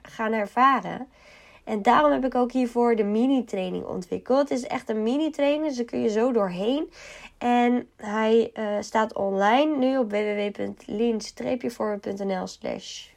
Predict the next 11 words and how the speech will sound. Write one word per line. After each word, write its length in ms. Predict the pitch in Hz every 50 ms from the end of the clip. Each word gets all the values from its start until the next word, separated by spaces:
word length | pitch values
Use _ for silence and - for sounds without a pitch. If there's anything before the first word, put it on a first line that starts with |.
| _ _ _ _ _ _ _ _ _
mini 460 | - - 196 208 220 254 269 294 285 285
training. 500 | - 277 277 277 294 294 302 320 370 453 - - - _ _ _ - _ _ _ _ -
Dus 160 | 240 247 240
als 200 | - 294 294 -
jij 240 | 311 285 269 - -
ook 220 | 285 330 349 -
altijd 320 | - 285 294 294 285 240
bezig 380 | - 254 240 269 285 277 - -
bent 480 | 233 247 247 254 254 254 254 254 - -
met, 500 | 233 233 220 220 214 208 220 - - -
ehm, 480 | - - - 240 220 220 220 220 214